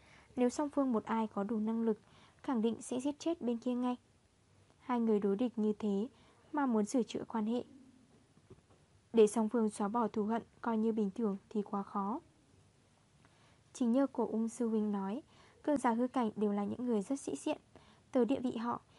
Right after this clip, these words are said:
thể diện là vô cùng trọng yếu. Sư tổ và Kinh Ý hai lần ba phen đối địch, hai người thế như thủy hỏa. Thiết Phiền cảm thấy lo lắng, mà bây giờ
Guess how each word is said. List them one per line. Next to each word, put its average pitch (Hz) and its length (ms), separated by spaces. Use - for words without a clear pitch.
thể 269 140
diện 226 240
là 214 100
vô 220 160
cùng 214 260
trọng - 220
yếu. 208 340
Sư - 220
tổ 226 240
và 196 140
Kinh 220 200
Ý 196 320
hai 233 280
lần 220 300
ba 220 160
phen 214 220
đối 202 160
địch, 247 160
hai 302 240
người 247 200
thế - 180
như 214 320
thủy 214 180
hỏa. 208 320
Thiết 349 180
Phiền 233 200
cảm 202 180
thấy 190 160
lo 214 160
lắng, 208 280
mà 269 140
bây 285 160
giờ 254 200